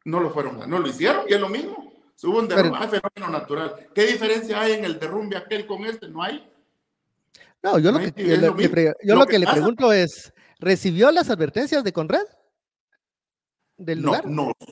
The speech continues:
Speaker 1: nosotros le advertimos a Conred.
Speaker 2: Mm.
Speaker 1: Si usted lee el artículo tres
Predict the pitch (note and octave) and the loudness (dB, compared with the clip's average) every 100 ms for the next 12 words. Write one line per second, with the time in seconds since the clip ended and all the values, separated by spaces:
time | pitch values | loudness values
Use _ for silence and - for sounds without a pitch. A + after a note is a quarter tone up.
0 | - D3 D3+ C3+ - G#3 D#4+ E4 D3 C3+ | -12 -2 0 0 2 4 4 2 -4 -2
1 | B2 A#2+ A2+ D3+ D3 C3 G#2 G#2+ G#2 A#2 | -4 -4 -6 -6 -6 -8 -10 -12 -10 -8
2 | F2 - _ _ C#3 C3 A#2 G2 C#3 C3 | -10 -14 _ _ -18 -18 -18 -10 -4 0
3 | - G#3 A3+ A#3+ A3 E3 - A3+ A#3 F#3+ | 2 4 4 4 2 -2 -6 -8 -6 -6
4 | D#3 - A#3+ B3 - | -6 -4 -6 -6 -14